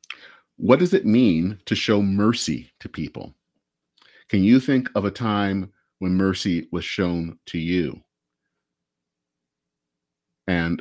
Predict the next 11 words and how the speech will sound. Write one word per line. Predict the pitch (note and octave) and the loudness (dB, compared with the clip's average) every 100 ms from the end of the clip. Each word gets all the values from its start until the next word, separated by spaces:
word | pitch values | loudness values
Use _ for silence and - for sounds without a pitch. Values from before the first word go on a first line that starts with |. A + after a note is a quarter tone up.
| - | 0
also, | F#2 F#2+ - F2 E2+ | 2 2 0 -2 -2
can | - E2+ F2 | -2 -2 -2
you | F#2 | -2
think | F#2 E2+ | -4 -4
of | E2+ | -6
a | D#2+ | -6
time | G2 F2 E2+ D#2+ D#2+ - _ _ _ _ _ _ _ | -6 -4 -4 -6 -8 -14 _ _ _ _ _ _ _
when | F#2 E2+ | -4 -2
you | F2+ G2 | 0 -2
showed | - D#2+ C#2+ C2 | -4 -4 -6 -8
mercy? | A1 - - - | -10 -12 -14 -18